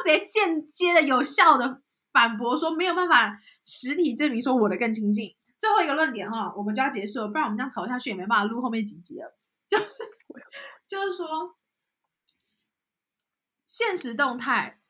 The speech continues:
我跟他，让我跟这个人产生了一个共同话题，那我们就来比拟一件事情。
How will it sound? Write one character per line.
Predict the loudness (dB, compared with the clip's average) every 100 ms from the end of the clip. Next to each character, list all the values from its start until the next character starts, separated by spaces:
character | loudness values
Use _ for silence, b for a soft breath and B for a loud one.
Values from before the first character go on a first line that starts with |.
| -6
我 | -4
跟 | 0
他， | 2 0 0
让 | 0 2
我 | 2
跟 | -2 -6
这 | -4
个 | -4
人 | -4
产 | -6 -8
生 | -6 -6
了 | -8
一 |
个 | -6
共 | -6
同 | -6 -2
话 | -2
题， | -2 -6 -2
那 | 0
我 |
们 | 2
就 | 0
来 | 0
比 | -2 -4 -4
拟 | -4
一 |
件 | -4 -8
事 | -8 -12
情。 | -16